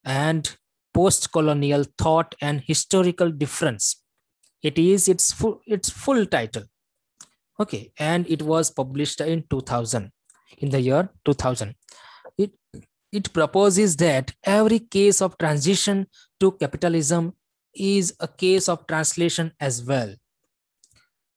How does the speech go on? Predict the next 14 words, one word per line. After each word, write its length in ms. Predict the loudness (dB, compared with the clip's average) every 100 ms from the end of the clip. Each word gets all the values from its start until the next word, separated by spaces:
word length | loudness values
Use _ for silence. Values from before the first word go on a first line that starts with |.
| _
Then 300 | -2 0 2
moving 280 | 0 0 2
ahead, 340 | 2 2 0
the 60 | -4
next, 360 | -4 -4 -6 -6
next 300 | -4 -4 -2
question. 480 | -2 -2 -2 -4 -6 _ _ _ _
The 80 | -4
term 500 | -2 0 2 0 -4 _ _ _ 2
cultural 640 | 2 2 2 4 4 -2 -12 _
materialism 960 | -4 0 2 4 4 2 2 0 -2 -6 _
is 380 | 0 4 2 0 -2
associated 640 | 0 0 2 0 0 -2
with 200 | -2 -2